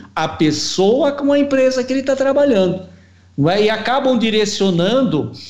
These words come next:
é, essa raiva que eles ficam da, da empresa com qualquer um que trabalhe nela. Isso é complicado, tá? Então, a, só que tem muita gente que você não vê independência.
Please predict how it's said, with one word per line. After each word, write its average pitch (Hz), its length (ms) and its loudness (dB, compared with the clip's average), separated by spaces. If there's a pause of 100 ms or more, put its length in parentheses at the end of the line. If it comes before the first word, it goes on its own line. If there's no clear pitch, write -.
(160)
é, 156 420 -2
essa 170 260 -4
raiva 147 840 -4
que - 80 -8
eles 156 240 -8
ficam 185 480 -2
da, 135 540 -4
da 214 180 0
empresa 196 1000 0
com 294 140 -4
qualquer 294 540 0
um 294 240 0
que 302 80 -6
trabalhe 277 480 -2
nela. 226 360 0
Isso 175 160 -4
é 214 40 -4
complicado, 240 800 0 (540)
tá? 190 200 0
Então, 247 280 2
a, 247 340 -2 (160)
só - 240 -2
que 320 120 -2
tem 254 340 0
muita 240 540 2
gente 196 320 -2
que 226 60 -8
você 226 220 -2
não 262 220 0
vê 247 180 2
independência. 262 1000 0